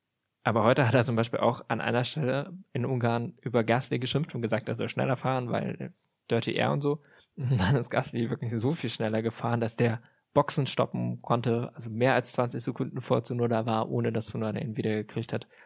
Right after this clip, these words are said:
im selben Auto. Und ja,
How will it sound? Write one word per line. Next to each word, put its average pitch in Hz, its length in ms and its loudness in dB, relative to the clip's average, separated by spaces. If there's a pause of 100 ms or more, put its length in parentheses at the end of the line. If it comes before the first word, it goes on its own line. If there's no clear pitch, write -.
(120)
im 123 80 -4
selben 113 240 4
Auto. 113 360 -4 (1400)
Und 104 460 2 (140)
ja, 104 300 -2